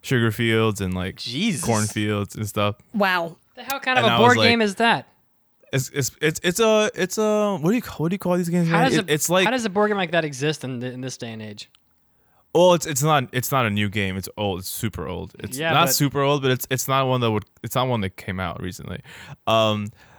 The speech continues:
Speaker 1: but these guys, these four people were like, they were, like, the nicest people ever, and they were like, and, and, and it wasn't a, and actually the guy didn't own the game. The meetup itself has a shit ton of games that you can just grab and play, and I think they just grabbed this one.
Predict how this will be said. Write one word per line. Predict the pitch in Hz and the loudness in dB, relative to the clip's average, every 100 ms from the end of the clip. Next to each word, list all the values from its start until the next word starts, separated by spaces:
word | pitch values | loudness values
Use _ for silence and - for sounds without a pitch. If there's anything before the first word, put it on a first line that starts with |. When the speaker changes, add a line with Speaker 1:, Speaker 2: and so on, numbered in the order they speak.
| _ | _
Speaker 1:
but | 143 151 | -2 2
these | 185 | 2
guys, | 175 - | 0 -2
these | 135 165 | 0 0
four | - 175 | 2 0
people | 180 147 | 0 -2
were | 139 | 0
like, | 120 117 107 | 0 -2 0
they | 131 | 0
were, | 151 | 2
like, | 143 131 | 2 0
the | 120 | -2
nicest | 110 110 117 120 110 | 0 0 -2 -4 -4
people | 117 113 110 | -4 -2 -2
ever, | - 104 113 | 0 0 0
and | - 107 107 | 0 -4 0
they | 110 | 0
were | 113 | 2
like, | 110 107 107 - - _ _ _ - | 2 0 0 -4 -16 _ _ _ -16
and, | - 110 113 | -4 0 0
and, | 120 139 | 2 0
and | 123 147 | 2 2
it | 147 | 4
wasn't | 156 160 160 127 - | 4 2 0 -2 -4
a, | |
and | 120 - | -8 -6
actually | 120 135 135 | -2 -2 0
the | 151 | -4
guy | 113 120 | 0 0
didn't | 120 113 - | 0 -4 -4
own | 107 110 | -4 -4
the | |
game. | 117 131 135 135 117 | -4 -2 -2 -4 -4
The | 117 113 107 | 2 2 2
meetup | 117 127 131 113 | 2 0 0 -2
itself | 107 113 107 | -4 0 0
has | 101 110 107 | 0 0 0
a | 101 | -2
shit | 98 - - 127 110 | -4 -6 -4 -4 -4
ton | 123 110 | -4 -4
of | 107 | -4
games | 104 104 107 101 - _ - - _ _ | -4 -2 -4 -6 -12 _ -20 -20 _ _
that | - 110 | -4 -2
you | 107 | -2
can | 107 | -2
just | 101 - - - | -4 -6 -14 -2
grab | 104 101 95 | 0 0 -2
and | 95 | -6
play, | 101 98 104 | -2 0 0
and | 104 95 | 0 -2
I | - | -6
think | 101 110 | -6 -4
they | 98 | -4
just | 92 92 - | -6 -10 -8
grabbed | 87 87 87 | -6 -4 -4
this | 104 - | -6 -4
one. | 131 135 | -4 -4